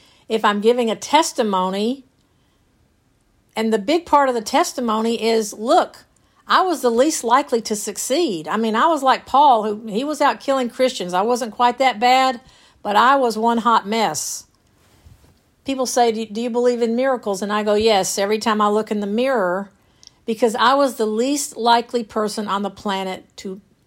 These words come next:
love a person, to be kind, to be generous, because I really lost my way in my twenties.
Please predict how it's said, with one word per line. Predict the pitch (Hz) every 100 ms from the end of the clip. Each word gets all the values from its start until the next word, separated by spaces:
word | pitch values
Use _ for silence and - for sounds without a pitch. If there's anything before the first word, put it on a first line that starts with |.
| -
love | 208 269
a | 277
person, | - 262 262 254 247
to | 233
be | 180 170
kind, | - 233 240 247 247 247 233
to |
be | - 185
generous, | 180 220 254 254 247 - - _ _ _ _ _ _
because | - 226 202
I |
really | 190 202 233 262 254
lost | 233 220 220 226
my | 214
way | 202 208 196 185
in | 180
my | 180
twenties. | 175 202 180 180 139 156 -